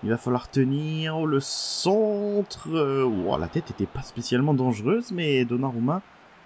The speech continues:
n'a pas réussi à la capter. Et Nuno Mendes, il a du champ pour Lee Kang-in. Est-ce qu'on peut lui donner à Kylian Mbappé ? Oui, c'est bien fait. Et puis là, il y a Kolo Muani tout seul, on peut le servir, et cette fois-ci, ce sera un tap-in tranquille pour, euh,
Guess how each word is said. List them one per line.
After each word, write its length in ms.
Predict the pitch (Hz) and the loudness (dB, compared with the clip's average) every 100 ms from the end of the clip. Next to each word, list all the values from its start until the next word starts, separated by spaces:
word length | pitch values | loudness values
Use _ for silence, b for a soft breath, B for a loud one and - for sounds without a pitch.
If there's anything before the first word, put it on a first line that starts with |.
| - | -12
n'a 80 | 104 | -10
pas 160 | - 147 | -4 -2
réussi 380 | 147 156 - 190 | -2 -4 2 2
à 40 | |
la 120 | 185 | 2
capter. 600 | - 143 - 147 170 214 - - - - - _ - - | 0 -2 0 2 4 2 -2 -18 -20 -20 -20 _ -20 -12
Et 80 | 90 | -4
Nuno 200 | 95 92 | -2 2
Mendes, 160 | 104 101 98 | 2 2 0
il 80 | 110 | 0
a 60 | 104 | 0
du 120 | 110 | 0
champ 460 | - 131 127 120 - b b b - | 0 0 2 -2 -4 b b b -10
pour 160 | 120 120 | -2 0
Lee 80 | 123 | 2
Kang-in. 500 | 131 123 135 139 131 | 2 2 4 4 4
Est-ce 180 | 123 - | 0 0
qu'on 80 | 135 | 0
peut 120 | 139 | 2
lui 140 | 135 | 2
donner 300 | 139 151 139 | 4 4 4
à 80 | 135 | 2
Kylian 300 | - 139 143 | 0 2 4
Mbappé ? 280 | 143 143 151 | 4 2 2
Oui, 320 | 143 160 156 | 0 -2 -2
c'est 180 | - 156 | 0 0
bien 200 | 135 165 | 2 0
fait. 380 | 147 175 175 165 B B B - | 2 2 2 0 B B B 2
Et 80 | 143 | 4
puis 160 | 185 | 4
là, 220 | 185 180 - | 2 2 2
il 60 | |
y 40 | 170 | 2
a 40 | |
Kolo 260 | 165 190 180 | 6 8 8
Muani 300 | 175 180 190 | 6 2 2
tout 120 | 196 | 2
seul, 400 | - 214 196 196 | 4 6 6 4
on 80 | 190 | 2
peut 200 | - 214 | 4 6
le 60 | |
servir, 960 | 202 - 240 208 190 254 269 262 226 185 | 6 4 4 2 4 4 4 2 2 4
et 100 | 196 | 2
cette 200 | 196 202 | 4 0
fois-ci, 420 | - 190 - 226 | 0 -4 -2 -2
ce 120 | 208 208 | 2 2
sera 200 | - 202 | 2 0
un 80 | |
tap-in 320 | 202 202 233 208 | 2 0 2 2
tranquille 520 | 233 233 240 233 196 | 2 0 2 0 0
pour, 260 | - 202 185 | -2 2 2
euh, 160 | 185 | 2